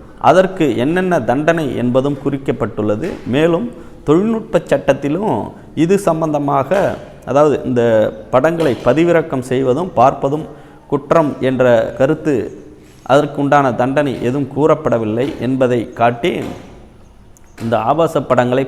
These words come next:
பார்ப்பதும் மற்றும் பதிவிறக்கம் செய்வதும் குற்றமாகாது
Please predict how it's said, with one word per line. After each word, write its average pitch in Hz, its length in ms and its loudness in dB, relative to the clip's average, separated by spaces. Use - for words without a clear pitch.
பார்ப்பதும் 135 560 2
மற்றும் 123 360 -4
பதிவிறக்கம் 147 760 0
செய்வதும் 123 500 0
குற்றமாகாது 123 960 0